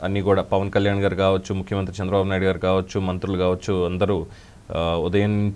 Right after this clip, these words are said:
నిన్న almost అర్ధరాత్రి ఒంటి గంట వరకు కూడా ఉన్నారు. ఆ తర్వాత లోకేష్ అక్కడే ఆర్టీజీఎస్ సెంటర్లో ఉండి మొత్తం అంతా చూశారు. కలెక్టర్లు మొత్తం అందరూ కూడా చెప్పడం జరిగింది. ఆ, ఈరోజు ఉదయం నుంచి ఉన్నటువంటి అప్‌డేట్స్ మనం ఒక్కసారి చూసినట్లయితే,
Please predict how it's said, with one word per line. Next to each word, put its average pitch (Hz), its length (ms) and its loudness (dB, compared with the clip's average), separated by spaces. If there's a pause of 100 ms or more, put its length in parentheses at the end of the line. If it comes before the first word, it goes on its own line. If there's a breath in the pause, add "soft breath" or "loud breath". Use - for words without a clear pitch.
(120)
నిన్న 101 380 0 (100)
almost 113 360 0
అర్ధరాత్రి 104 460 0
ఒంటి 98 180 -4
గంట 98 240 0
వరకు 98 320 -2
కూడా 101 260 0
ఉన్నారు. 98 360 -2
ఆ 90 100 -2
తర్వాత 92 440 0
లోకేష్ 95 600 0 (400 loud breath)
అక్కడే 98 220 2
ఆర్టీజీఎస్ 98 520 4
సెంటర్లో 92 380 0
ఉండి 90 360 -2
మొత్తం 92 280 -2
అంతా 98 160 -2
చూశారు. 95 400 0
కలెక్టర్లు 95 540 0
మొత్తం 92 260 0
అందరూ 95 180 0
కూడా 95 280 2 (400 loud breath)
చెప్పడం 110 280 4
జరిగింది. 101 420 0 (720 loud breath)
ఆ, 90 460 0 (260)
ఈరోజు 113 260 6
ఉదయం 131 280 6
నుంచి 139 240 2
ఉన్నటువంటి 120 680 2
అప్‌డేట్స్ 113 440 4
మనం 104 140 2
ఒక్కసారి 101 440 2
చూసినట్లయితే, 101 680 2